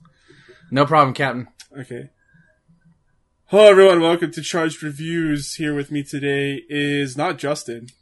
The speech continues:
Speaker 2: but Ben.
Speaker 1: Hi, everybody.
Speaker 2: You're supposed to do a funny introduction.
Speaker 1: Was I? I didn't, dude. I, I c-, I thought about it, but then, like,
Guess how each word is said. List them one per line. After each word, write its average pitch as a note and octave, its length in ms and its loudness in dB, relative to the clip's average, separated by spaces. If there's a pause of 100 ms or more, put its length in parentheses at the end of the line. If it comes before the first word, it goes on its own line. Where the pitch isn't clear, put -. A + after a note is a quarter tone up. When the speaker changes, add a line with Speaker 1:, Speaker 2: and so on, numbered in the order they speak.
(140)
Speaker 2:
but A2+ 180 -16
Ben. A#2 300 -12 (920)
Speaker 1:
Hi, C#3+ 340 2
everybody. C#3 680 -4 (400)
Speaker 2:
You're - 140 -20
supposed D3 220 -14
to D3 80 -10
do C#3+ 200 -8
a C#3 40 -10
funny C#3 400 -10
introduction. B2+ 680 -20 (520)
Speaker 1:
Was E3 240 -2
I? F#4+ 300 -2
I D#3 120 -6
didn't, F#3 380 -6
dude. D3+ 480 -4
I, D3+ 240 -6 (880)
I F#3+ 120 -4
c-, - 60 -18 (400)
I A3+ 140 2
thought B3 300 4
about D#4 300 -4
it, F#4 200 -12 (480)
but F3+ 260 -6 (140)
then, G3+ 200 -10
like, F3 400 -8